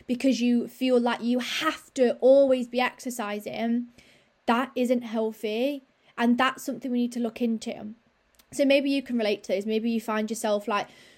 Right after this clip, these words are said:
stressing if you can't hit workouts. Maybe you find yourself pacing around trying to hit steps, or maybe you find yourself being an absolute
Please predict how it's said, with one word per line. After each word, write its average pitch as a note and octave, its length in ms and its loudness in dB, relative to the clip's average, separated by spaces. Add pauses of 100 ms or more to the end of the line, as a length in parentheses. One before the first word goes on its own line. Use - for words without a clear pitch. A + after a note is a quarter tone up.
(220)
stressing - 520 2
if A#3+ 160 0
you A#3 80 -4
can't A#3 320 0
hit G#3 220 -4
workouts. G#3+ 680 -4
Maybe A3 280 -2
you G#3+ 260 -2
find G#3+ 240 -6
yourself G#3+ 360 -4
pacing A#3+ 420 -2
around A3 320 -6
trying G#3+ 220 -8
to G#3+ 60 -10
hit G#3 200 -10
steps, - 480 -8
or G#3+ 160 0 (240)
maybe B3 260 4
you A#3+ 80 0
find A#3+ 300 -2
yourself A#3 360 -2
being A#3 160 -4
an A3+ 100 -2
absolute A#3+ 460 -4